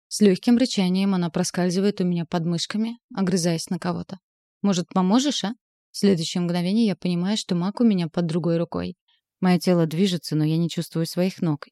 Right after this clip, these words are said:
и всё передо мной расплывается. Только если я чертовски сильно моргну,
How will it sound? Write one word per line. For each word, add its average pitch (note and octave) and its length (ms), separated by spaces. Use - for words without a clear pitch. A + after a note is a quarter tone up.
и G3 80
всё F#3+ 260
передо F3+ 320
мной D#3 200
расплывается. E3 720
Только F#3+ 260
если F#3+ 300
я F3+ 140
чертовски - 540
сильно F3+ 300
моргну, E3+ 460